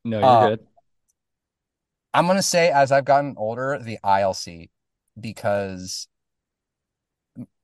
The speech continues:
Speaker 2: uh, uh, uh, because I'm s-, I'm six feet tall and a little taller when I have shoes on, and these,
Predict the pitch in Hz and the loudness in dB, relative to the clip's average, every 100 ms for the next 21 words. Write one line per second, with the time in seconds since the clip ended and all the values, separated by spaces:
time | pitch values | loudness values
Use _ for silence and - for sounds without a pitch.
0 | _ _ - - 120 - 117 - 131 123 | _ _ -20 -10 -10 -6 -8 -2 2 4
1 | 113 107 107 120 131 117 131 123 113 101 | 6 4 0 -6 -12 -8 -4 -4 -4 -10
2 | - - - _ _ - 120 123 117 - | -16 -20 -20 _ _ -6 -4 -4 -4 -8
3 | - - 120 117 110 - _ _ _ _ | -8 -2 -2 -2 -6 -10 _ _ _ _
4 | - - - - 180 - 190 165 - 160 | -12 -10 -6 -6 -6 -6 -8 -6 0 4
5 | 170 180 143 123 120 135 147 - 113 110 | 6 4 2 -2 -2 -4 -4 -2 2 4
6 | 135 131 104 107 95 - 101 107 131 143 | 2 0 -4 -6 -8 -10 -12 -8 -6 -4
7 | 165 170 _ _ _ _ _ - 127 123 | -6 -12 _ _ _ _ _ -6 -2 -2
8 | 117 107 - 104 92 117 131 151 160 - | -2 -4 -8 -16 -10 -6 -4 -4 -6 -8